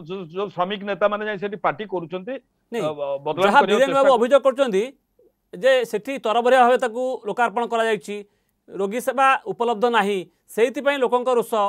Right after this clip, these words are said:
Speaker 2: ବା ସେଇଥିପାଇଁ ଅସନ୍ତୋଷକୁ ଦେଖାଇବା ପାଇଁ ଯାଇଥିଲେ ସେମାନେ। ଏବଂ ସେ ଯାହା କରିଛନ୍ତି ତାହା ମଧ୍ୟ ଠିକ୍ ନୁହଁ ବୋଲି ସେ ଶେଷରେ ଗୋଟେ ଲାଇନ୍ କହିଲେ। କିନ୍ତୁ ଯେ ଯେଉଁ ଅଭିଯୋଗ ସେ କରୁଛନ୍ତି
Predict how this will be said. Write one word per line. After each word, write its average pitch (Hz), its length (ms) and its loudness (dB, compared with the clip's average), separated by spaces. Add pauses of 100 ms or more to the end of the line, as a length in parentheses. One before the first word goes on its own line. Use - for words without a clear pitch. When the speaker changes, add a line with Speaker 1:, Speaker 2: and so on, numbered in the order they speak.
(140)
Speaker 2:
ବା - 120 -12
ସେଇଥିପାଇଁ 254 460 0
ଅସନ୍ତୋଷକୁ 240 1000 -4
ଦେଖାଇବା 240 300 2
ପାଇଁ 262 160 -4
ଯାଇଥିଲେ 190 300 0
ସେମାନେ। 151 260 -6 (180)
ଏବଂ 247 200 -10
ସେ - 200 -4
ଯାହା 240 220 2
କରିଛନ୍ତି 240 380 -4
ତାହା 247 160 2
ମଧ୍ୟ 254 160 -2
ଠିକ୍ 233 220 -6
ନୁହଁ 247 120 -4
ବୋଲି 254 120 -4
ସେ 269 100 -2 (220)
ଶେଷରେ 262 300 0
ଗୋଟେ 233 160 2
ଲାଇନ୍ 247 200 4
କହିଲେ। 185 300 0 (380)
କିନ୍ତୁ 240 220 2 (500)
ଯେ 175 200 0 (160)
ଯେଉଁ 214 200 2
ଅଭିଯୋଗ 226 300 2
ସେ 262 120 -4
କରୁଛନ୍ତି 208 500 -4